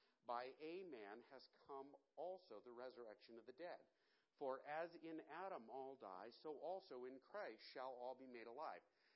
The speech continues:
Now, we're looking at this briefly because Paul has this habit, um, of comparing Adam to Jesus. And comparing Adam to Jesus is how he draws out sort of these deep ideas about Jesus.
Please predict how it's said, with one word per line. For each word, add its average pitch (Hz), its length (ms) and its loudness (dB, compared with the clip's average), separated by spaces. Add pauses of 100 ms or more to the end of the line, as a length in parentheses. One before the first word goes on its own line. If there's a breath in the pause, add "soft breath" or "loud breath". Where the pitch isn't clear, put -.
(160 loud breath)
Now, 120 240 6 (640)
we're 151 160 -2
looking 185 240 -2
at 190 160 0
this 165 240 -4 (240)
briefly 160 480 -8
because 131 880 -6 (640 soft breath)
Paul 180 320 4
has 180 160 -2
this 165 320 -8
habit, 185 400 -2 (1200)
um, 101 400 2 (540 soft breath)
of 143 180 0
comparing 156 640 -2
Adam 160 480 2
to 156 80 -8
Jesus. 113 640 -10 (600 soft breath)
And 139 160 0
comparing 160 480 0
Adam 165 400 0
to 143 80 -8
Jesus 131 480 -8
is 139 160 -8
how 151 160 0
he 127 240 -6
draws 156 480 0
out 127 320 2 (720 soft breath)
sort 143 240 0
of - 20 -4
these 123 220 -8
deep 143 240 -6
ideas 135 400 0
about 107 240 -2
Jesus. 107 320 -8